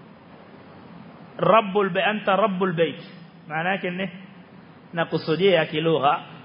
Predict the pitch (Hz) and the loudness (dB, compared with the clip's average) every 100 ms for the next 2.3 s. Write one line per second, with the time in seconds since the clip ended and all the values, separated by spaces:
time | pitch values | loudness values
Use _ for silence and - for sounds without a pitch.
0 | - - 175 175 180 214 240 208 196 196 | -20 0 2 6 6 4 2 2 0 0
1 | 180 180 180 202 180 170 156 147 139 156 | -4 -6 -4 -4 -4 -6 -6 -8 -8 -8
2 | 151 147 147 | -4 -4 -4